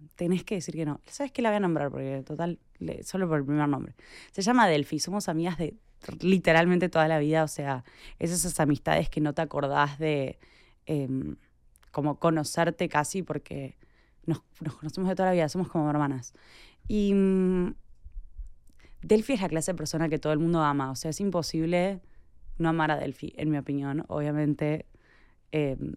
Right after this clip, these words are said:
<laughs> mi opinión es bastante subjetiva porque es mi mejor amiga, pero de verdad siento que es esa gente que todo el mundo adora. Y, em, Delphi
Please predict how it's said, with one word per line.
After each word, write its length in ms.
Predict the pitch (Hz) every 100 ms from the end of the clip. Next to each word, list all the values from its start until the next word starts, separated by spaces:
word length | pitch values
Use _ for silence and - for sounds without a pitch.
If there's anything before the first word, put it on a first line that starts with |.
| -
<laughs> 420 | 180 156 147 196
mi 180 | 202 208
opinión 600 | 220 - 170 170 185 - - -
es 360 | 170 160 - - _ -
bastante 520 | 160 127 160 160 160
subjetiva 760 | - 143 - 143 165 151 143 - - -
porque 220 | - 160
es 60 | 151
mi 60 |
mejor 280 | 151 139 160
amiga, 400 | 156 160 156 -
pero 220 | - 147
de 200 | 156 165
verdad 360 | 160 160 170 202
siento 280 | - 185 180
que 80 | 165
es 80 |
esa 160 | 156 170
gente 300 | 160 160 165
que 160 | 147 - - _ _ -
todo 100 | 180
el 80 |
mundo 160 | 175 170
adora. 400 | 160 160 156 156 - - - - _
Y, 380 | 220 220 233 453 -
em, 840 | 190 170 160 160 160 151 151 143 - _ _ _ _ _ _ _ _ _ _ _ _ _ - - _ _ _ _ - - - -
Delphi 1080 | 160 165 147 147 277 302 311 320 339 311